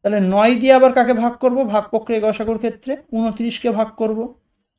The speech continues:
ঊনত্রিশকে যদি আমি ভাগ করি নয় দিয়ে, তাহলে তিন নং সাতাশ। তাহলে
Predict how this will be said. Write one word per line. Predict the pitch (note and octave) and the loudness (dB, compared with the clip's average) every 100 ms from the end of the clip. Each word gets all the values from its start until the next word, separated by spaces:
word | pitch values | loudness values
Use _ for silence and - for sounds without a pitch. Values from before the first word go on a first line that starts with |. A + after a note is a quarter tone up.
| _ | _
ঊনত্রিশকে | G3+ A3+ A#3+ C4 B3+ C#4 | -2 -2 -2 -4 -6 -6
যদি | B3 C4+ | -2 -2
আমি | C4 | 0
ভাগ | G#3+ A#3 A#3+ | 0 -2 -2
করি | C4+ G3 F#3 G3 _ _ _ - | -2 -2 -4 -8 _ _ _ -8
নয় | F#3 F#3+ G3+ A3+ | -4 -2 0 0
দিয়ে, | A3 A3 F3 F#3 _ _ _ _ _ _ _ _ _ - | 0 0 -2 -8 _ _ _ _ _ _ _ _ _ 2
তাহলে | G#3 G3+ A#3 F3+ F#3+ _ _ _ _ _ | 4 4 2 -2 -6 _ _ _ _ _
তিন | A3+ A3 A3+ | -2 0 2
নং | A3+ A#3+ C4+ C4+ _ _ _ _ _ - | 2 2 0 -6 _ _ _ _ _ -14
সাতাশ। | - A3 F#3 D3+ F2+ - - _ _ _ _ _ _ _ _ _ _ - | -2 0 0 -4 -10 -12 -20 _ _ _ _ _ _ _ _ _ _ -2
তাহলে | G#3 A3+ B3 | 2 4 4